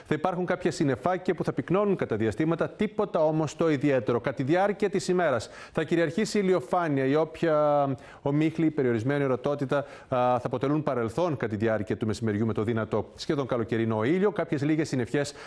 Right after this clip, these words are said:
θα παραμείνουν στις νοτιοανατολικές, νησιωτικές περιοχές της χώρας μας. Το βραδάκι μας περιμένει ξάστεριά απ' άκρη σ' άκρη, σχεδόν καθόλου σύννεφα, θα έλεγα, απ' άκρη σ' άκρη στην Ελλάδα. Πάμε στους ανέμους τώρα.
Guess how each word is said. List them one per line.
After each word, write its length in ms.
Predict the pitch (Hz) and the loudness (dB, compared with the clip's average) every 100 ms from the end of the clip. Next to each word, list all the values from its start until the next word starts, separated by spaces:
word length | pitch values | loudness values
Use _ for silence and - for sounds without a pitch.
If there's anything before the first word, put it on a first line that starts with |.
| - | -8
θα 120 | - 170 | -4 -2
παραμείνουν 440 | 156 131 131 139 | 0 0 0 -2
στις 240 | 131 131 143 | -2 -4 -2
νοτιοανατολικές, 720 | 135 139 131 117 110 156 156 | -2 0 0 0 0 -2 -2
νησιωτικές 480 | 139 127 107 165 160 | -4 -4 -2 -2 0
περιοχές 360 | 135 117 143 | -2 0 -2
της 120 | 135 | -4
χώρας 300 | - 175 160 | 0 0 2
μας. 160 | 131 123 | 0 -2
Το 80 | 143 | -2
βραδάκι 560 | 170 202 220 139 95 - - _ _ - - _ - - - - - - - | 0 0 0 0 -2 -6 -20 _ _ -20 -20 _ -20 -20 -20 -20 -20 -16 -4
μας 100 | 196 | -2
περιμένει 420 | 208 190 185 180 170 | 2 2 2 2 -2
ξάστεριά 720 | - 196 190 - 151 139 160 | 0 0 0 0 2 2 2
απ' 220 | 160 - 160 | 0 0 -2
άκρη 280 | 156 135 | -2 -4
σ' 120 | 113 139 | -2 0
άκρη, 380 | 139 135 139 - | 0 0 -2 -2
σχεδόν 500 | - 165 147 143 113 - | -2 0 0 0 -4 -8
καθόλου 500 | - 120 - 127 131 - | -4 -4 0 0 0 -2
σύννεφα, 380 | - 123 117 113 | -2 -2 -2 -2
θα 120 | 110 | -2
έλεγα, 340 | 113 107 117 113 - - | 0 0 -2 -4 -18 -6
απ' 240 | 120 113 | -4 -2
άκρη 320 | 117 - 113 110 | -4 -2 -4 -2
σ' 100 | 120 | -2
άκρη 320 | 107 - 107 | -4 -2 -4
στην 240 | - 170 | 0 0
Ελλάδα. 300 | 147 110 95 | 2 0 -2
Πάμε 300 | - 170 208 | -2 0 0
στους 240 | - 214 208 | 0 -2 0
ανέμους 440 | 196 190 185 175 | 0 0 0 0
τώρα. 320 | 170 165 185 | 0 2 2